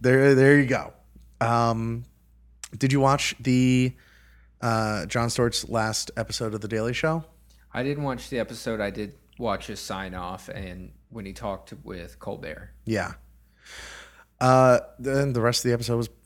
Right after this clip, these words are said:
Speaker 1: it was, it was pitch perfect, man.
Speaker 2: Yeah.
Speaker 1: It was exactly what it needed to be, exactly what it should have been.
Speaker 2: Real quick, do you have, are you, are you using any, uh, cable cutting services right now or anything like that?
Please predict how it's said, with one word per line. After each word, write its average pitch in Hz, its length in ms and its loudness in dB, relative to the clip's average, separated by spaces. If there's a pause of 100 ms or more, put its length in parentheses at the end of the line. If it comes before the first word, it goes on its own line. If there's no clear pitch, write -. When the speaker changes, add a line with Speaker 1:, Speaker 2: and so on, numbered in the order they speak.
(120)
Speaker 1:
it 113 80 -6
was, 113 140 -10 (160)
it - 80 -4
was 104 120 -4
pitch - 280 -4
perfect, 92 400 -4
man. 92 180 -10 (180)
Speaker 2:
Yeah. 87 220 -14
Speaker 1:
It 110 60 -12
was 98 120 -6
exactly 104 360 -2
what 104 160 0
it 101 40 -4
needed 104 180 -4
to 104 60 -4
be, 107 140 0
exactly 98 480 -4
what 101 140 -4
it 101 40 -6
should - 180 -8
have 85 80 -12
been. 80 220 -16 (400)
Speaker 2:
Real 190 240 -6
quick, - 400 -10 (120)
do 123 120 -12
you 175 160 -6
have, 147 720 -6 (460)
are 123 80 -2
you, 139 220 -4 (1400)
are 147 80 -2
you 131 140 -2
using 120 400 -6
any, 98 680 -8
uh, 95 260 -10
cable 110 300 -10
cutting 110 320 -8
services 110 600 -8
right 107 240 -4
now 113 360 -6
or 92 560 -8 (220)
anything 107 340 -10
like 101 180 -10
that? 107 300 -10